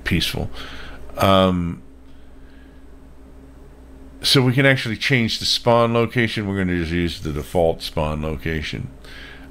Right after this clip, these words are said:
Uh, we can turn on experimental play.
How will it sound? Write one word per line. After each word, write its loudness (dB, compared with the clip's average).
Uh, 4
we 2
can 2
turn 4
on 2
experimental 2
play. 2